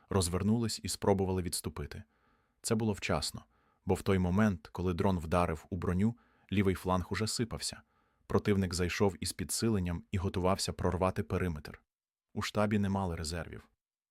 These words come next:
Підрозділ із попасної не встигав. Якби не цей удар,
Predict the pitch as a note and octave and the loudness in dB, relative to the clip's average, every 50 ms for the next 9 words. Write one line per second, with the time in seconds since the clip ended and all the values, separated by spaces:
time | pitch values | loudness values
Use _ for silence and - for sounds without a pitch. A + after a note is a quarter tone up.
0 | _ _ - G2 F2+ G2+ A2+ A#2 A2+ G2 G#2 G2 F#2+ - G2 - - F#2+ F2+ - | _ _ -6 -2 2 4 4 4 2 2 -2 -4 -4 -4 -8 -8 -8 -8 -6 -6
1 | F#2 - - F#2 F2+ F2 E2+ E2 E2+ E2+ - - - F2+ D2+ E2 C#2+ - - _ | -4 -4 -4 -4 -4 -4 -4 -4 -4 -4 -6 -6 -8 -8 -8 -8 -10 -12 -16 _
2 | _ _ _ _ _ _ _ _ _ _ _ _ - - F#2 G2 F2+ F#2 F2+ G#2 | _ _ _ _ _ _ _ _ _ _ _ _ -8 -4 -2 -2 0 0 0 0
3 | G2 F#2+ F2+ - - G2+ F#2+ - - F2 E2 F2 F2+ F2+ F2+ F2 F#2+ | 0 0 0 -2 -2 -2 -4 -4 -4 -6 -4 -2 -2 -2 -2 -4 -8